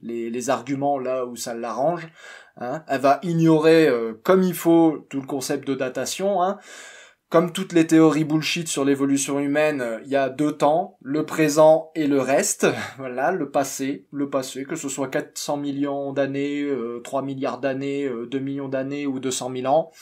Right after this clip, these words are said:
c'est pareil, c'est pareil pour la théorie, euh, du primate aquatique. Tant qu'on peut aller chercher, vous voyez, tant qu'on peut aller à la pêche aux arguments comme quoi, «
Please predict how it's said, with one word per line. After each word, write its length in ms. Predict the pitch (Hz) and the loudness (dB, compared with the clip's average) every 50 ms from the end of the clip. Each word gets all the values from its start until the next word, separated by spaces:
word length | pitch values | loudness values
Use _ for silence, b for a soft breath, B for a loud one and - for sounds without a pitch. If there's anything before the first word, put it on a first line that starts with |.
| B B B B B B B B B B B _ _ _ _ _ _ _ _ _ _ _ _ - | B B B B B B B B B B B _ _ _ _ _ _ _ _ _ _ _ _ -4
c'est 120 | - 156 | -4 0
pareil, 420 | - 143 120 101 101 107 107 - - - | 2 2 2 2 0 -4 -6 -8 -12 -12
c'est 160 | - 139 127 | -10 -6 -2
pareil 300 | 135 127 110 117 120 117 | -2 0 0 -2 -4 -8
pour 120 | 117 113 | -12 -12
la 100 | 110 113 | -14 -14
théorie, 480 | 110 - 120 120 120 117 120 120 113 110 | -14 -14 -14 -14 -12 -12 -12 -10 -10 -12
euh, 140 | 110 - - _ _ B B B B B B B B B B B B | -12 -14 -20 _ _ B B B B B B B B B B B B
du 140 | 120 123 | -16 -14
primate 340 | - - 135 127 131 127 127 | -12 -10 -6 -4 -4 -4 -4
aquatique. 380 | 123 113 123 120 120 151 151 - | -6 -8 -8 -10 -10 -8 -2 2
Tant 100 | 190 190 | 2 2
qu'on 200 | 185 190 180 160 | 2 0 -4 -2
peut 200 | 160 175 175 175 | 2 4 6 6
aller 220 | 170 170 175 170 | 6 6 4 2
chercher, 400 | 165 - 180 151 - - 190 190 | 2 2 -2 -2 2 4 6 6
vous 60 | 185 | 6
voyez, 220 | 147 147 147 156 156 | 6 4 0 0 2
tant 120 | 160 208 | 2 0
qu'on 160 | 208 - 220 | 2 0 -2
peut 160 | 220 214 208 196 | 0 4 4 6
aller 100 | 196 190 | 6 6
à 80 | 175 | 6
la 140 | 165 165 160 | 6 4 4
pêche 340 | 160 - 190 190 185 - 175 | 4 4 2 2 2 2 -2
aux 160 | 160 143 156 | -2 2 2
arguments 440 | 151 143 147 156 165 170 170 175 175 | 2 2 0 -2 -2 -2 -2 -2 -2
comme 180 | 170 151 151 | -2 -4 -4
quoi, « 200 | - 165 165 170 | 0 0 2 4